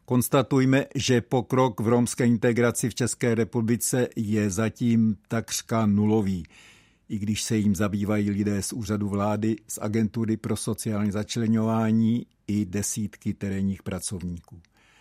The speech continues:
Krátké shrnutí jejich situace. Je to problém nelehký, ale není možné jej neřešit. Romové jsou jistě etnikem jiným než většinová populace, ale přitom není dnes,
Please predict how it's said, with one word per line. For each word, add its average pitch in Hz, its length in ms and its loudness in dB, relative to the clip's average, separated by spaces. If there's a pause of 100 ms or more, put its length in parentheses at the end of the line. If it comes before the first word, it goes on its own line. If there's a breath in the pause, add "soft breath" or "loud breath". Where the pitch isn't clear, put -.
(520 soft breath)
Krátké 135 460 4
shrnutí 117 540 -2
jejich 117 200 0
situace. 95 640 -6 (540)
Je 101 140 -4
to 117 120 -2
problém 117 420 2
nelehký, 110 640 -2 (100)
ale 95 420 -2 (120)
není 110 580 4
možné 117 680 2 (100)
jej 107 320 -2
neřešit. 95 640 -4 (680 soft breath)
Romové 117 580 4
jsou 110 340 0
jistě 107 540 0
etnikem 120 500 2
jiným 104 520 4
než 95 220 -2
většinová 104 600 0
populace, 107 640 0 (480 loud breath)
ale 107 260 2
přitom 123 420 0
není 123 260 4
dnes, 110 460 2